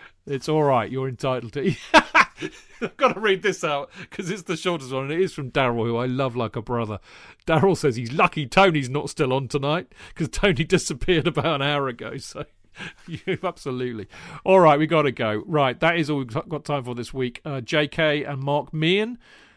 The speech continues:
uh, and myself, of course, will be back on Friday for the preview show,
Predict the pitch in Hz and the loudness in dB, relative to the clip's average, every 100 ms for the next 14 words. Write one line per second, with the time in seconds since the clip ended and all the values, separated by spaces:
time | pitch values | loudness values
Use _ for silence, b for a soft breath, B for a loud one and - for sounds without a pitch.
0 | B 143 139 135 - 139 135 135 160 156 | B -6 -2 -2 -4 -8 -6 -4 -2 -2
1 | 139 - 160 143 131 127 151 147 147 139 | -2 -4 -4 -4 -6 -4 -2 -2 -6 -8
2 | - 165 160 151 147 143 127 - 165 151 | -4 -2 0 0 -2 -4 -8 -4 -2 -4
3 | 147 135 165 151 | -8 -6 -2 0